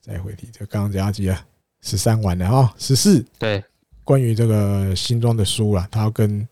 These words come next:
Speaker 1: 选手们推荐，这也是其中被问到的。然后他说，其实我，他觉得他自己的，新庄觉得他自己，他自己觉得他自己头脑里面本来就是这些想法啊什么什么的，本来就跟其他选手不一样了。好，那他当然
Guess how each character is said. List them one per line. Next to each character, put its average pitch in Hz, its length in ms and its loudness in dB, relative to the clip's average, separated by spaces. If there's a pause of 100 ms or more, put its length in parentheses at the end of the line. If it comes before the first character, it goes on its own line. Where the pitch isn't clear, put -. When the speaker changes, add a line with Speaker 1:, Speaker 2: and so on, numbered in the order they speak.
(120)
Speaker 1:
选 101 200 -6
手 98 120 -2
们 87 160 -2
推 101 160 2
荐， 95 160 0
这 123 80 0
也 110 60 2
是 104 420 0
其 101 200 -4
中 110 180 -4
被 107 120 0
问 104 220 0
到 98 200 -2
的。 78 100 -10
然 71 100 -12
后 110 260 0 (440)
他 170 120 4
说， 190 100 6
其 139 120 2
实 113 160 2
我， 101 360 2
他 123 140 2
觉 135 100 4
得 117 60 6
他 117 80 4
自 123 120 0
己 90 180 -6
的， 80 120 -8
新 131 220 0
庄 127 160 4
觉 113 120 2
得 101 60 4
他 104 100 2
自 - 120 -6
己， - 200 -12 (320)
他 165 300 4
自 - 200 -2
己 120 140 2
觉 107 100 0
得 104 60 4
他 110 100 2
自 143 100 0
己 120 80 4
头 101 240 0
脑 110 140 2
里 98 140 -2
面 101 160 2
本 92 120 -4
来 82 120 -4
就 98 180 -2
是 98 340 -2
这 123 120 0
些 123 100 6
想 107 320 0
法 95 160 -4
啊 90 240 0
什 98 100 -4
么 90 120 -8
什 90 60 -6
么 85 120 -6
的， 82 80 -6 (400)
本 104 100 -2
来 98 60 0
就 120 80 2
跟 123 120 4
其 107 140 -2
他 101 80 2
选 95 160 -2
手 90 140 -6
不 92 220 -14
一 85 80 -20
样 87 160 -8
了。 - 80 -20 (280)
好， 98 240 -4
那 107 300 0 (220)
他 139 140 4
当 156 120 4
然 123 260 -2